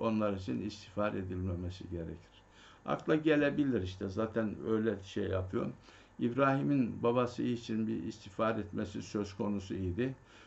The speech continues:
Bu, onu da şöyle söyleyeyim. Onu da Şuara seksen üç seksen altı, İbrahim otuz beş kırk bir, Meryem kırk yedi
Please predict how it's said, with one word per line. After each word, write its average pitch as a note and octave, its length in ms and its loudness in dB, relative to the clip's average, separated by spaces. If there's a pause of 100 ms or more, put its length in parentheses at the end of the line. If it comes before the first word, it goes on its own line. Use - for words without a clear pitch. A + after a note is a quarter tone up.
(180)
Bu, G2+ 260 0
onu A#2+ 200 6
da B2+ 240 2
şöyle A2+ 440 0
söyleyeyim. G#2 580 -2
Onu G#2+ 540 0
da B2+ 140 2
Şuara A2+ 500 2
seksen G#2 460 -4
üç G2+ 100 -2
seksen G2 460 -4
altı, G2 480 -2 (360)
İbrahim A2+ 520 4
otuz G#2+ 380 -2
beş G2+ 180 -2
kırk G2 400 -8
bir, A2+ 300 -2 (360)
Meryem A2 540 4 (160)
kırk A#2 160 0 (100)
yedi G#2+ 580 0